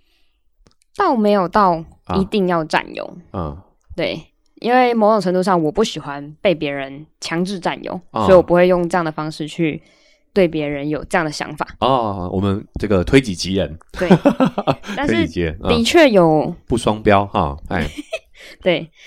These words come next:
Speaker 1: 但我的确有一个对象，之前在刚开始约的时候，就是刚开始约的时候，因为经验可能也没有很丰富，
Speaker 2: 嗯。
Speaker 1: 所以其实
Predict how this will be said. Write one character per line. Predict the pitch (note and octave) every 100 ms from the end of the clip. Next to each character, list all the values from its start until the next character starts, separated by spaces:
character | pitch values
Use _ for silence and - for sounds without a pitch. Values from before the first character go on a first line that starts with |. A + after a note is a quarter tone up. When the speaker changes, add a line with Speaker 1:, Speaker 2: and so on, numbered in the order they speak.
| -
Speaker 1:
但 | D#4
我 | E4
的 | A3 G#3
确 | C#4
有 | A3+ D#3 F#2+ -
一 | - A#3+
个 | C#4+
对 | D#4 G#3+
象， | A3+ F3 E3
之 | A3 A#3+
前 | F#3 D#3
在 | F3 E3+ D#3+ D#3
刚 | F3 F3
开 | E3+ D#3+
始 | E3 - - _ _ _ _ _ -
约 | E3+ E3
的 | D3
时 | -
候， | - -
就 | -
是 | F#3 G#3+ G#3+ G3 - - -
刚 | -
开 | D4 F4+
始 | A3+
约 | F#3+
的 | B3
时 | A3
候， | G#3 G#3+
因 |
为 | A3
经 | G3+ F#3+ G#3+
验 | A3
可 | F3
能 | D3+ C#3+
也 | C3+
没 | C#3+
有 | E3+
很 | E3 C#3
丰 | - C#3
富， | C3+ D#3+
Speaker 2:
嗯。 | - -
Speaker 1:
所 | C3 G3
以 | G#3
其 | F3+
实 | E3 E3+ D#3+ D#3+